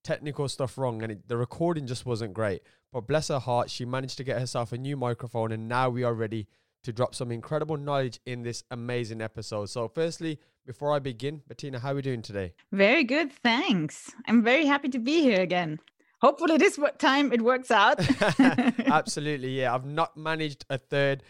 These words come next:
Speaker 1: attempt, so hopefully this is the one that actually goes straight through. So,
Speaker 2: <laughs>
Speaker 1: so thank you for, um, your patience with this. So before we begin, now I know the work that you're doing today, and I think it's really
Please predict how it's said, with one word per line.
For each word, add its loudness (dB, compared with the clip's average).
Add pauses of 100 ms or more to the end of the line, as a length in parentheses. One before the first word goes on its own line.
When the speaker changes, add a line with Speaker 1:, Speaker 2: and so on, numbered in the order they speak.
(140)
Speaker 1:
attempt, -6
so -2
hopefully -2
this -6
is -6
the 2
one -2
that -4
actually -8
goes -2
straight -2
through. 6
So, 4 (140)
Speaker 2:
<laughs> -4
Speaker 1:
so -6
thank -4
you -6
for, -2
um, -2
your -2
patience -6
with -4
this. -2
So -2 (380)
before -2
we -4
begin, -4
now -2
I 0
know -2
the -4
work -2
that -4
you're -4
doing -4
today, -2
and -4
I -6
think -10
it's -8
really -6